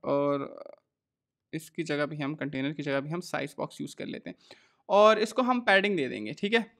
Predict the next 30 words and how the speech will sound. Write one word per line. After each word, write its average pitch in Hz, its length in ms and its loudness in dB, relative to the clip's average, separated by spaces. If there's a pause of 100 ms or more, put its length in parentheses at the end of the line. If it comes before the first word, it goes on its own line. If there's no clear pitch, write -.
ये 170 120 2
जो 185 100 -2
हमारे 170 280 2
पास, 175 400 -2
अ, 147 480 2 (1120)
कंटेनर 165 440 0
है 170 120 0
इसको - 200 -6
हम 180 180 0 (560)
क्या 160 80 -2
करेंगे, 147 300 -2 (440)
पैडिंग 147 300 2
देंगे, 117 220 -8
ठीक 208 180 -6
है। 214 140 -6 (200)
So 185 260 0
पैडिंग 196 400 2
हम 233 180 0
इसको, - 580 -10
अ, 185 40 -10
सॉरी, - 520 -8 (260)
ये 151 200 0
जो 175 120 -12
साइज 165 320 -4
बॉक्स 160 220 -6
इसको 165 200 -12
हम 160 260 -8 (340)
पैडिंग 139 280 -2
दे - 100 -6
देंगे। 147 260 -8